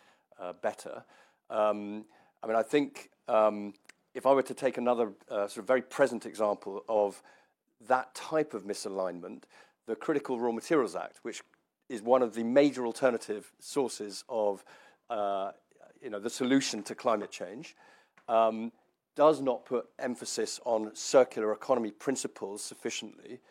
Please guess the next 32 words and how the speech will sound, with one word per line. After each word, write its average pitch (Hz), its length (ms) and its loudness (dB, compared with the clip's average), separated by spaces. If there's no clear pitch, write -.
It 123 140 -12
still 156 260 0
talks 117 280 -8
predominantly 123 480 0
about 104 240 -8
recycling 127 580 -6
rather 120 440 8
than 113 420 6
embedding 113 500 4
from 127 280 2
the 110 120 6
outset 107 400 -2
an 110 60 -4
approach - 360 -6
which - 200 -14
is 95 140 -8
born 101 200 -4
circular. - 460 -4
So 120 160 4
again, 117 480 8
that 135 260 2
type 131 380 0
of 110 80 -6
translation 117 1080 -4
into 117 280 -10
the 104 80 -4
Critical 113 340 -4
Raw 107 220 0
Materials 104 480 2
Act - 240 -8
is 110 100 -14
crucial - 580 -2